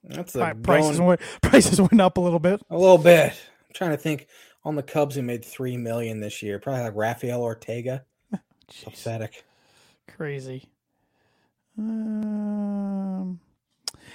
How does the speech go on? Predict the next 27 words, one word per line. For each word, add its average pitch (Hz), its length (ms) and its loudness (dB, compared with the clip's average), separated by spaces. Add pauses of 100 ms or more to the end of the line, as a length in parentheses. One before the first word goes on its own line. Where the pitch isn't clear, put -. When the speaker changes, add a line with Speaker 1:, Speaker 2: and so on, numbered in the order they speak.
(140)
Speaker 2:
and 170 100 0
that's 240 200 2
gonna 254 220 0
do 220 240 6
it - 140 -2
for - 180 -4
on 165 200 0
this 156 160 -4
Speaker 1:
Hmm. 165 60 -4
Speaker 2:
day. 156 140 0
I, 165 160 0
I 214 100 0
was 220 120 0
hoping 185 240 0
we'd 160 120 -4
have 165 160 0
a - 20 -4
little 185 160 2
more 180 180 0
Heisman 180 360 -2
Trophy - 560 -4 (420)
Speaker 1:
It 139 80 -2
is 185 140 6
only 190 180 6
Speaker 2:
trivia. 165 100 4
Speaker 1:
November. 151 380 2
November. 135 640 -2